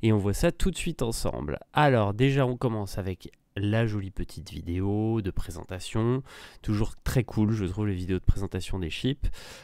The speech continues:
On va avoir, bien évidemment, tous les ships de dispo. Donc, je vais vous les passer, je pense, en standalone. On peut les regarder ici, tu me diras, ça sera encore plus joli. Donc là, on a bien évidemment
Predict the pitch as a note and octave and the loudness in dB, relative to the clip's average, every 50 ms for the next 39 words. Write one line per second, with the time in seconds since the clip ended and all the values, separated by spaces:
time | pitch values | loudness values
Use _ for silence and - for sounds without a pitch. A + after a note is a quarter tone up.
0 | - - - B2 B2 B2+ B2+ B2+ C#3 C3+ C3 C3 B2+ B2+ C3 C3 C3 B2+ B2 A#2+ | -16 -4 0 2 2 4 4 4 4 4 4 2 2 2 2 2 2 2 2 2
1 | A2+ G#2+ - - G#2+ A2 A2 A2 G#2+ G#2+ G#2 A#2 A2+ A2 A2+ A2 A2 G#2+ - - | 0 0 -2 -2 0 0 0 -2 -2 -2 -2 -2 0 0 0 -2 -2 -2 -2 -2
2 | - E3+ F3+ F#3 F#3 F#3 F3+ E3+ E3 D#3 C#3 - - - D#3 D3 C#3 B2+ A#2 A2+ | 0 0 0 0 0 0 2 2 2 2 2 0 -2 -2 -4 -4 -2 0 0 0
3 | G#2+ G2+ F#2+ F2 - - - C#3+ D#3+ F#3 G#3+ - _ _ _ - G2 F2+ - - | 0 0 -4 -6 -2 4 6 6 6 6 4 -2 _ _ _ -8 -8 -8 -8 -10
4 | - - - G#2 F2+ F2 F2 G2 A2 A#2 A2+ A#2+ B2 A#2+ A#2+ A#2 - B2 A#2 A2+ | -14 -12 -10 -10 -10 -8 -4 0 0 0 2 0 2 2 2 2 2 0 0 0
5 | - - - B2 B2 B2 A#2+ G#2+ G2+ F#2+ - - G#2+ G#2 G#2+ G2+ - A2 G2+ - | -2 -2 0 2 2 4 2 2 -2 -6 -4 -2 -2 -2 -2 -2 -4 -6 -6 -6
6 | - - G#2+ G#2 G2 G#2 G2+ G2+ G#2 A2+ B2 C3 B2+ A2+ - - - - - - | -6 -4 -4 -2 0 2 2 2 4 2 2 2 0 -4 -6 -14 -20 -20 -20 -20
7 | - _ - - - G#2+ A2+ A2+ A2 G#2+ A2 G#2+ G#2 G#2+ A2 G#2 G2 - - - | -18 _ -10 2 2 4 4 4 4 4 4 4 6 4 4 2 2 0 -2 -2
8 | A#2 A#2+ A#2+ A2 G#2 G2 F#2 G2+ F#2+ G#2+ A2+ A2 G#2+ E2+ - - E2 E2 F#2+ G2+ | -2 -4 -4 -6 -6 -4 -2 0 0 0 0 0 -4 -8 -6 -6 -6 -6 -6 -4
9 | - G#2 G2 - - - G#2+ F#2+ G2+ G#2 G#2 A2 A#2+ B2+ C3+ B2 A2 F#2+ F2+ - | -4 -4 -4 -2 -2 -2 -2 0 0 0 0 0 0 0 0 0 -2 -2 -4 -4
10 | - G#2+ G#2+ G#2 G2+ F#2+ F#2 F#2 F2+ F2 E2+ F2+ G#2 G#2 G#2 F#2+ G2 G2 G2 G#2 | -4 -2 -2 0 0 -2 -2 -2 -2 -4 -2 -4 -4 -4 -4 -4 -6 -4 -4 -2
11 | G2+ G2+ G#2+ G#2+ G#2+ G#2 G2 - | -2 -2 -2 -4 -4 -4 -6 -8